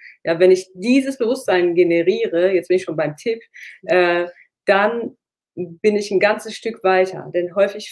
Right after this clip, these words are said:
fehlt den Menschen die Bewusstheit darüber, zu was sie alles imstande sind, welche Erfolge sie haben,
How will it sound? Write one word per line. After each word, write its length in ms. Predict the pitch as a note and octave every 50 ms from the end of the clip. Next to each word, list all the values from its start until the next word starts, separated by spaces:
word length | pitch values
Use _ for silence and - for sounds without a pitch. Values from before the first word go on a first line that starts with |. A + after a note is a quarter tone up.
| - -
fehlt 400 | - B3+ C4 C4 B3+ B3 - -
den 200 | F3+ E3+ D#3+ D#3
Menschen 640 | D#3 D3+ D3+ D3+ D3+ - - D#3 D3 D3 C#3+ D3 D3
die 100 | D3 D#3
Bewusstheit 480 | D3+ D#3 D3+ E3+ F3+ - - F#3+ F#3 F#3
darüber, 480 | F#3 F3+ F#3 F3+ F3 F#3 F#3 F#3 F#3
zu 160 | F#3 - F3 D#3+
was 140 | F3 F3 -
sie 60 | -
alles 200 | E3+ E3 D#3+ -
imstande 380 | D3 D3 D3 - F3+ E3+ F3+ F3+
sind, 200 | F3+ F3+ F3 E3
welche 240 | E3 E3 - - -
Erfolge 560 | F3+ F3 - - - E3+ F3 F3+ F#3 G#3 G3
sie 240 | F#3 F3+ F#3+ F#3 F#3
haben, 460 | F#3 F3+ F#3 F#3 F#3+ G3+ G#3+ G#3+ G#3+